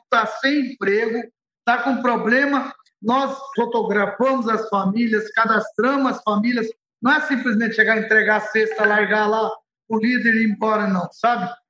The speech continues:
É entregar mesmo, saber que chegou para aquela pessoa.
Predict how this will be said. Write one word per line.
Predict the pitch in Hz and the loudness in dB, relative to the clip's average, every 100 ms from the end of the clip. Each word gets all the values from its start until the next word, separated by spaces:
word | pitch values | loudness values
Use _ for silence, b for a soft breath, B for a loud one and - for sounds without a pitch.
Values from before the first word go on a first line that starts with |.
| - | -2
É | 247 | 0
entregar | 247 285 294 254 262 233 | 2 4 4 4 2 2
mesmo, | 220 208 | 0 0
saber | 214 208 262 | 0 0 0
que | - | 0
chegou | 254 254 226 262 | 0 2 2 0
para | 233 214 | 0 0
aquela | 214 226 214 | 2 0 0
pessoa. | - - - - | -2 -6 -6 -10